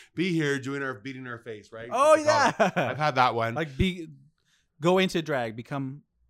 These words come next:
Speaker 2: a drag
Speaker 1: Yeah,
Speaker 2: queen,
Speaker 1: so,
Speaker 2: uh,
Speaker 1: like,
Speaker 2: during the show.
Speaker 1: during the show. I'm like, "Sweetie, that takes, like, three
Speaker 2: Nina
Speaker 1: hours."
Speaker 2: West. Nina West
Speaker 1: Nina
Speaker 2: is the
Speaker 1: West,
Speaker 2: one. Yes.
Speaker 1: yes. She was on RuPaul's
Speaker 2: Yeah.
Speaker 1: Drag Race too, wasn't she?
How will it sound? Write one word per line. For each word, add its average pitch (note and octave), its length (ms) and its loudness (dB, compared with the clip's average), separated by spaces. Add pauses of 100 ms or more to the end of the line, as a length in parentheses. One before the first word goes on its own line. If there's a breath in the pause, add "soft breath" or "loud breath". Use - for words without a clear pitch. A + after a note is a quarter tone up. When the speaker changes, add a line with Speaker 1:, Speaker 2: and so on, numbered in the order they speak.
(220)
Speaker 2:
a A#2+ 340 -8
drag B2 200 -4
Speaker 1:
Yeah, D3 140 -2
Speaker 2:
queen, B2+ 120 -6
Speaker 1:
so, D3 80 -10
Speaker 2:
uh, C#3+ 40 -2
Speaker 1:
like, D3 200 -2
Speaker 2:
during E3 180 0
the D3 80 -2
show. - 220 -10
Speaker 1:
during D3+ 200 -2
the C3 60 0
show. A#2 300 0
I'm A2+ 60 -6
like, C3 140 -4
"Sweetie, D#3 220 0
that D3 140 0
takes, D3 160 -6
like, A#2+ 120 -6
three C3 160 -2
Speaker 2:
Nina A#3 220 4
Speaker 1:
hours." G#3 60 6
Speaker 2:
West. - 680 0
Nina D#3 200 -4
West C#3+ 200 -2
Speaker 1:
Nina E3+ 120 -4
Speaker 2:
is E3+ 40 -4
the D#3+ 40 -2
Speaker 1:
West, F#3+ 480 -4
Speaker 2:
one. B2+ 100 -8
Yes. - 20 -2
Speaker 1:
yes. G3 480 -4
She F3 100 -4
was F3+ 180 -6
on E3+ 120 -10
RuPaul's E3 300 -10
Speaker 2:
Yeah. C3 80 -8
Speaker 1:
Drag - 140 -8
Race D#3 140 -14
too, F#3+ 120 -10
wasn't C3+ 220 -14
she? E3 120 -16